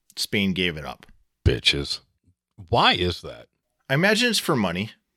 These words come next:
Speaker 1: That's how we got the Louisiana Purchase and all that fun jazz.
Speaker 2: Yeah.
Speaker 1: Money. Napoleon's fighting wars.
Speaker 2: I mean, j-, that's amazing to me. What, how far you could stretch a dollar back then compared to now.
Speaker 1: I got an entire country.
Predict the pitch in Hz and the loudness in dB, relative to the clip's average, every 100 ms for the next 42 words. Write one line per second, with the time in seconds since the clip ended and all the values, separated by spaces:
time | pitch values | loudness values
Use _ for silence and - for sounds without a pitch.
0 | _ _ - 117 107 98 104 95 95 90 | _ _ -4 2 2 2 -2 -4 -4 -2
1 | 92 92 - 80 - 80 82 80 80 73 | -4 -4 -6 -8 -6 -6 -6 -8 -10 -14
2 | - 76 76 76 - - - 76 76 147 | -14 -12 -12 -12 -12 -12 -12 -16 -16 -20
3 | _ _ _ - 78 78 98 _ _ _ | _ _ _ -14 -12 -10 -14 _ _ _
4 | _ _ _ _ 85 73 87 82 78 - | _ _ _ _ -14 -8 -8 -6 -8 -8
5 | 85 87 87 80 95 - - _ _ _ | -8 -8 -8 -8 -10 -12 -16 _ _ _
6 | - 190 110 107 127 - 190 - 214 117 | -8 -8 -8 -2 -2 2 2 4 2 4
7 | 104 120 123 92 101 92 82 104 117 104 | 4 4 0 -10 -6 -6 0 2 2 0
8 | 107 - 156 185 202 185 170 117 - 139 | -6 4 4 6 6 6 2 -2 0 0
9 | 131 - 92 95 110 117 104 110 - 101 | 0 0 0 4 6 4 2 0 0 -4
10 | 110 - 87 110 95 87 87 90 71 _ | -4 -6 -2 2 2 0 -2 -4 -6 _
11 | _ _ _ _ _ - _ 90 - 127 | _ _ _ _ _ -20 _ -8 -2 -2
12 | 113 - 139 135 127 - 135 139 110 101 | 0 2 4 2 0 0 0 0 -4 -4